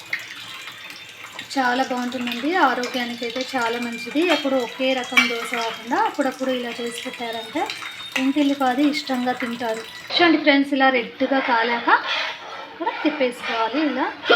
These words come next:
నార్మల్ దోశలోనే, దా-, దోశలానే ఉంటాయండి, చాలా బాగుంటాయి ఇలా చేసుకున్నారంటే.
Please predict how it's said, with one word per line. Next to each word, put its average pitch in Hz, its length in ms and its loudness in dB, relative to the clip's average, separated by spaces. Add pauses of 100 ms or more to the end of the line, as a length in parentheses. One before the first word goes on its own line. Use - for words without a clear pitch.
(1200)
నార్మల్ 254 420 8
దోశలోనే, 262 560 4 (160)
దా-, 247 300 6
దోశలానే 262 560 6
ఉంటాయండి, 240 400 2 (180)
చాలా 254 240 8 (120)
బాగుంటాయి 240 600 4
ఇలా 254 220 2
చేసుకున్నారంటే. 226 680 -4